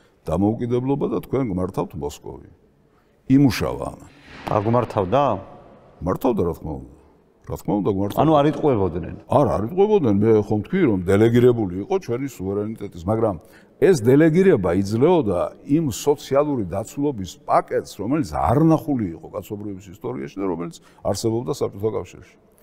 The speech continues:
Speaker 1: დაშლიდი ამას და იშლებოდა ეს პაკეტი.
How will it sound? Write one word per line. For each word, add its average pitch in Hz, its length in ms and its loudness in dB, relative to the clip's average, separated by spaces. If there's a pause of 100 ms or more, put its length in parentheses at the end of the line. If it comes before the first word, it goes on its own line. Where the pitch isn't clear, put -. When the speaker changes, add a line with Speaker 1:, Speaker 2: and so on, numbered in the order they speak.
(320)
Speaker 1:
დაშლიდი 151 500 4
ამას 156 280 4
და 139 100 6
იშლებოდა 98 480 0
ეს - 140 -12
პაკეტი. - 440 -14